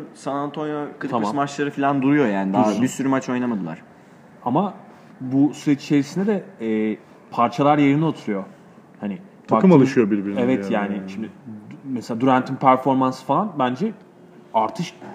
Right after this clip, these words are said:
Speaker 2: gösterecek, daha da artacak
Speaker 3: Daha da
Speaker 2: çünkü,
Speaker 3: artacak.
Speaker 2: e,
Speaker 1: Ama yetmiş dört zorlamayacaklar değil mi?
Speaker 3: Bence
Speaker 1: Ben
Speaker 3: zorlayamazlar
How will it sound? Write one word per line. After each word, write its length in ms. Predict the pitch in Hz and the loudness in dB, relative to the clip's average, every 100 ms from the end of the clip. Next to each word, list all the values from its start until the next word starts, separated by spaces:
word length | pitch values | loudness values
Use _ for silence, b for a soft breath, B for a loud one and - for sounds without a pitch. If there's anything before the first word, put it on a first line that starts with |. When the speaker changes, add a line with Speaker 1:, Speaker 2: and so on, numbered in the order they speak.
| - | 0
Speaker 2:
gösterecek, 540 | 139 - 160 170 127 | 0 2 -2 0 2
daha 200 | 131 143 | 4 4
da 60 | 143 | 4
artacak 320 | 113 147 233 | 2 0 -2
Speaker 3:
Daha 60 | 196 | 0
da 40 | |
Speaker 2:
çünkü, 220 | 180 185 | 0 0
Speaker 3:
artacak. 140 | 214 B B B B B - - | -2 B B B B B -20 -10
Speaker 2:
e, 360 | 123 120 117 117 | -2 0 0 0
Speaker 1:
Ama 160 | 202 247 | 0 0
yetmiş 420 | 208 - 240 262 | -2 -4 -6 -2
dört 140 | 247 | -2
zorlamayacaklar 840 | 208 220 226 208 113 98 - 90 139 | 4 4 6 4 2 0 -2 -4 -4
değil 100 | 202 | -6
mi? 100 | 98 - - - - - - | -8 -16 -20 -20 -20 -16 -6
Speaker 3:
Bence 220 | 98 104 | -2 0
Speaker 1:
Ben 40 | |
Speaker 3:
zorlayamazlar 360 | 196 131 - | 4 6 6